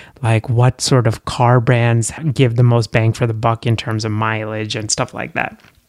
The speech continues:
And then one of the final things related to this point of that millionaires don't live the lifestyle or the consumption patterns that we do is that millionaires actually tend to live in more middle-class neighborhoods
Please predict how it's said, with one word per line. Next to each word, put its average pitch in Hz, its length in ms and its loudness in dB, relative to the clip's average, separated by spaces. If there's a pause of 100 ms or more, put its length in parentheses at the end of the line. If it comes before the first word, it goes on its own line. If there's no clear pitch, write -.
(580)
And 160 160 4
then 196 220 2
one 196 400 -2
of 262 80 0
the 180 80 0
final 131 400 2
things 120 320 -2
related 120 440 -4
to 120 100 -4
this 113 200 -4
point 120 480 0
of 110 260 -6 (280)
that 127 120 2
millionaires 131 600 2
don't 123 400 -4
live 120 240 -6
the 107 100 -10
lifestyle 117 580 -2
or 113 80 -4
the - 120 -12
consumption 123 600 0
patterns 139 360 -2
that 143 120 -4
we 151 120 -4
do 160 280 -2 (380)
is 156 180 0
that 165 300 0 (180)
millionaires 180 760 2
actually 131 360 0
tend 151 440 0
to 131 100 0
live 131 400 0
in 120 120 2
more 120 200 4
middle-class 131 840 0
neighborhoods 113 800 -2